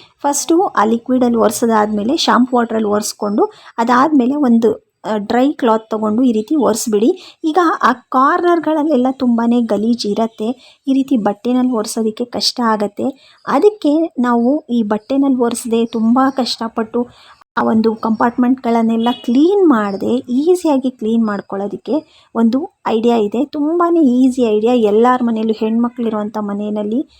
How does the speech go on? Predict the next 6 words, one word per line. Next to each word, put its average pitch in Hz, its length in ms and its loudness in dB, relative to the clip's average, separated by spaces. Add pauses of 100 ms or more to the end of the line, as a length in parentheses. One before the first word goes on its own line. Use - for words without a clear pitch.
(240)
ಅದು 220 240 -2
ಇದ್ದೇ 226 380 0
ಇರತ್ತೆ. 208 300 2
ಅದೇನಂತಂದ್ರೆ 240 800 0
ಸ್ಟಿಕ್ಕರ್ - 440 -6
ಪ್ಯಾಕೆಟು, - 440 -8